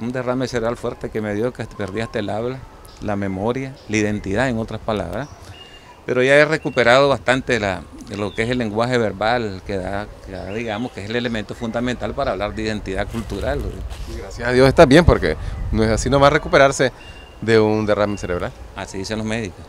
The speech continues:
Speaker 1: Eh, es bastante, son pocos realmente los que han logrado recuperarse con una, con una, con poco tiempo.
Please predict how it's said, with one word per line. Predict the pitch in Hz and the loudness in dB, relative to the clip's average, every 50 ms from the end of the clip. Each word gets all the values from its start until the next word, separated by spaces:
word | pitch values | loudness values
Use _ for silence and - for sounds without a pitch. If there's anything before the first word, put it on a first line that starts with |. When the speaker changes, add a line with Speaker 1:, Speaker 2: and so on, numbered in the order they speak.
| - - - | -18 -16 -12
Speaker 1:
Eh, | 98 90 87 92 92 95 92 92 95 92 95 98 | -10 -8 -8 -6 -6 -6 -8 -8 -8 -8 -10 -8
es | 98 | -8
bastante, | 104 104 107 - 98 101 104 98 - 110 110 107 107 104 101 101 98 98 95 92 | -8 -8 -8 -8 -8 -8 -8 -6 -6 -4 -2 -2 -2 -2 -2 -4 -4 -4 -6 -6
son | - 120 113 | -6 -6 -4
pocos | - - 120 - - 98 | -4 -4 -6 -6 -8 -8
realmente | 101 107 104 107 107 107 107 - 110 | -6 -6 -4 -4 -6 -6 -8 -8 -8
los | 104 98 90 | -8 -10 -10
que | - 101 | -10 -10
han | 95 104 | -8 -8
logrado | 107 107 101 98 98 98 104 110 107 | -6 -6 -6 -6 -6 -6 -4 -6 -6
recuperarse | 98 104 95 104 95 98 98 98 - 113 104 | -8 -8 -10 -10 -10 -10 -10 -8 -8 -10 -10
con | 104 98 98 | -8 -10 -10
una, | 98 101 107 113 113 113 110 104 - - - - - - - - - - | -8 -8 -6 -6 -6 -6 -6 -8 -12 -16 -20 -20 -20 -20 -20 -20 -18 -14
con | - 104 101 | -12 -10 -10
una, | 101 110 113 117 113 110 | -8 -8 -8 -8 -10 -10
con | - 110 104 110 | -10 -10 -10 -8
poco | - 123 123 151 | -8 -6 -4 -4
tiempo. | 139 143 143 120 101 90 - 92 90 | -2 0 0 0 -2 -4 -8 -14 -16